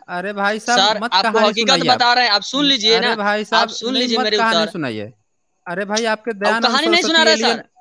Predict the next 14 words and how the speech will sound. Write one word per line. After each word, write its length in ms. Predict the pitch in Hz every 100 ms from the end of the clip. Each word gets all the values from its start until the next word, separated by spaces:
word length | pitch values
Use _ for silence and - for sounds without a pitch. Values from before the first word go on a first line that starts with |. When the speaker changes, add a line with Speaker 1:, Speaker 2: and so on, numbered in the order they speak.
| _ _ _ _ _ -
Speaker 2:
ए- 160 | 196 254
Speaker 1:
आपके 300 | 269 - 226
दयानंद 520 | 190 190 202 214 214
सरस्वती 720 | - 202 196 185 - 208 220 -
एलियन 360 | 175 175 180
नहीं 380 | 190 165 160 175
जानते 400 | 160 117 117 107
थे, 220 | - 170
तो 180 | 196 185 147
एलियन 320 | 151 165 180
वाली 240 | 160 160
कहानी 380 | 156 135 127 143
मत 240 | 117 131
सुनाइए। 540 | - - 98 101 120